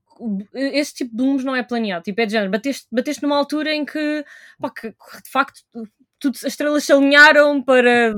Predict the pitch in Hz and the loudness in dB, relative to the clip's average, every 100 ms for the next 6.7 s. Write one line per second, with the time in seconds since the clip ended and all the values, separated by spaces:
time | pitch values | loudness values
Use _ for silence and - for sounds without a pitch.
0 | 202 208 254 226 247 240 247 247 233 240 | -6 -4 -2 2 2 2 0 -4 -2 0
1 | 226 220 220 349 320 294 240 233 208 208 | 0 -2 -2 -2 -2 -4 -4 -4 -4 -8
2 | 190 220 233 220 - 254 285 262 262 220 | -10 -6 -4 -6 -8 -6 -2 -2 -2 -4
3 | 220 190 208 208 269 269 269 - _ _ | -4 -4 -10 -6 -4 -2 -4 -8 _ _
4 | - 247 240 233 226 220 208 - 226 220 | -4 -2 0 0 -2 -2 -6 -8 -4 -4
5 | 214 208 196 190 226 208 247 208 247 - | -2 -4 -4 -4 -6 -4 -4 -4 -6 -8
6 | - 233 196 220 233 247 233 | -10 -10 -6 -6 -4 -6 -8